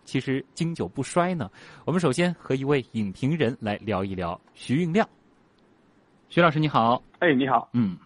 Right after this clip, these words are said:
Speaker 1: 今天和大家来聊一下《星际迷航》这个系列啊。我们先来说一说这一部的这个片名啊。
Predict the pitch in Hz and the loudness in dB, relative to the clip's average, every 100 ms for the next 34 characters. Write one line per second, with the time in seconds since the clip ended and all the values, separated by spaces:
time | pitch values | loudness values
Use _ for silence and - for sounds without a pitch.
0 | _ - 147 135 127 127 131 123 110 101 | _ -4 -4 -2 -2 0 2 2 2 2
1 | 127 127 104 101 - 160 165 151 104 98 | 0 0 -2 -2 0 2 2 0 0 0
2 | 110 107 107 117 104 - 127 110 80 87 | -2 -2 -2 -2 -6 -4 -4 -2 -4 -4
3 | 131 262 269 254 277 160 185 190 - 311 | -2 0 0 0 -2 -2 -2 -2 -2 -2
4 | 147 - 180 139 196 135 143 - 202 90 | -2 -2 -2 0 -2 -4 -4 -2 -2 -2
5 | 87 117 | -4 -6